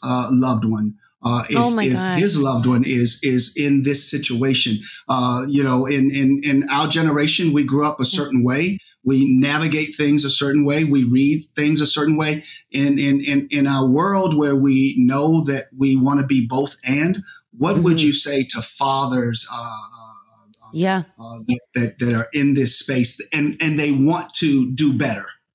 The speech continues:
Speaker 1: What would
Speaker 2: Well,
Speaker 1: you
Speaker 2: Dan,
Speaker 1: offer?
Speaker 2: I'm, like, tearing up right now because it's so sweet because I just think that that's so wonderful that you're even asking. And I think that that is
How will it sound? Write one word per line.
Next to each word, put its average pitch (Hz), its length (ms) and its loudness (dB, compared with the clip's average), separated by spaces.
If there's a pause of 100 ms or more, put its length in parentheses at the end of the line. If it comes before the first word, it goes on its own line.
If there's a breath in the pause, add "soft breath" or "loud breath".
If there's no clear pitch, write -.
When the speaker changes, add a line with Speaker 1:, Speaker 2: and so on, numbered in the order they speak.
(120)
Speaker 1:
What 190 160 0
would 214 100 4
Speaker 2:
Well, 214 140 4
Speaker 1:
you - 60 0
Speaker 2:
Dan, 220 260 0
Speaker 1:
offer? 175 100 -2
Speaker 2:
I'm, 202 120 0
like, 202 260 -2
tearing 202 340 0
up 190 160 -4
right 190 140 -2
now 165 140 0
because 170 340 -4
it's 170 160 -2
so 208 180 0
sweet 214 360 0
because 196 340 -2
I 190 140 -2
just 196 220 -6
think 208 200 -4
that 202 120 -4
that's 190 220 -4
so 196 140 0
wonderful 185 500 -2
that 170 140 -2
you're 165 180 -2
even 175 420 -2
asking. 147 640 -2
And 175 120 -4
I 175 140 -2
think 196 340 -4
that 180 320 -4
that 190 340 -2
is 175 540 0